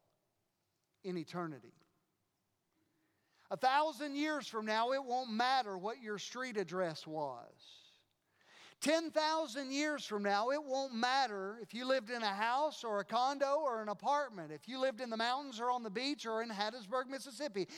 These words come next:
It won't matter if you picked up and moved down the block. It won't matter if you,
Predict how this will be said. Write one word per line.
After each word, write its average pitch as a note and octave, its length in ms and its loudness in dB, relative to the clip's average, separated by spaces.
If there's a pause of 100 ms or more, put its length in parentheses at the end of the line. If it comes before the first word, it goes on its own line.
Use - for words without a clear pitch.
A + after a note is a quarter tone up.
(160)
It D4+ 180 4
won't C#4+ 240 2
matter C4 360 4
if G#3 100 -10
you D#4 140 0
picked D4 320 0
up D4 180 2
and A#3 160 -6
moved D4 300 2
down C#4+ 240 2
the C#4 60 -4
block. D4 280 2
It D4+ 140 -4
won't D4 180 -4
matter C#4+ 240 2
if G#3 140 -8
you, D4+ 160 0